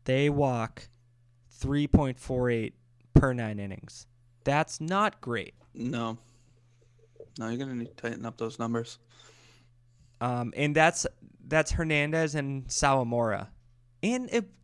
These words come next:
Speaker 1: I mean, and Ottavino. But sometimes Sawamura will, like, walk two guys and throw a nasty splitter and get a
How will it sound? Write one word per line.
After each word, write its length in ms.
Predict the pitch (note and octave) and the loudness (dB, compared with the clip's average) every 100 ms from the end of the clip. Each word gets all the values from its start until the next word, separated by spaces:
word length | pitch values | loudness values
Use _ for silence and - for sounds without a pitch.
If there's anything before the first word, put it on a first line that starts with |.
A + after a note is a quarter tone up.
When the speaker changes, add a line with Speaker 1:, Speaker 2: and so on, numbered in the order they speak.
| - | -10
Speaker 1:
I 40 | F#3 | -4
mean, 240 | G3 G3 - | -4 -4 -4
and 200 | F3+ F#3+ | -2 0
Ottavino. 580 | F3+ F#3 E3 G3+ D3 - - _ _ _ _ _ _ _ _ _ _ _ _ _ _ _ _ _ _ _ _ _ _ _ _ _ _ _ _ _ _ _ | 0 0 -2 -2 -4 -8 -20 _ _ _ _ _ _ _ _ _ _ _ _ _ _ _ _ _ _ _ _ _ _ _ _ _ _ _ _ _ _ _
But 360 | D#3 D3 - - _ _ _ _ _ _ _ _ _ _ _ _ _ _ _ _ | 6 6 4 -6 _ _ _ _ _ _ _ _ _ _ _ _ _ _ _ _
sometimes 500 | - A3 C4+ A#3 F3+ | -2 0 4 2 2
Sawamura 540 | - F#3+ F3+ E3+ G3+ F#3 | 2 4 4 2 2 4
will, 120 | D#3 | 4
like, 180 | D3 B2+ | 2 4
walk 260 | B2+ C#3+ | 2 4
two 100 | - | 2
guys 280 | F3 F#3 F#3 | 4 4 4
and 100 | D#3 | 0
throw 140 | D#3 | 2
a 40 | C#3+ | 2
nasty 320 | C#3 C3+ D3+ | 2 0 -2
splitter 360 | - - C#3 D3 | -4 -2 -2 0
and 100 | C#3 | -2
get 140 | |
a 80 | A#2+ | -2